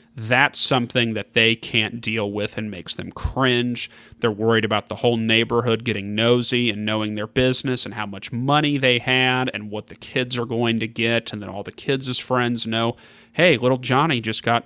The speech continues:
forty-five thousand dollars from his dad." You can see, for some people, that's very important.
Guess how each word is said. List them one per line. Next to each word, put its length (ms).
forty-five 580
thousand 460
dollars 480
from 200
his 120
dad." 320
You 100
can 180
see, 480
for 120
some 320
people, 360
that's 240
very 340
important. 640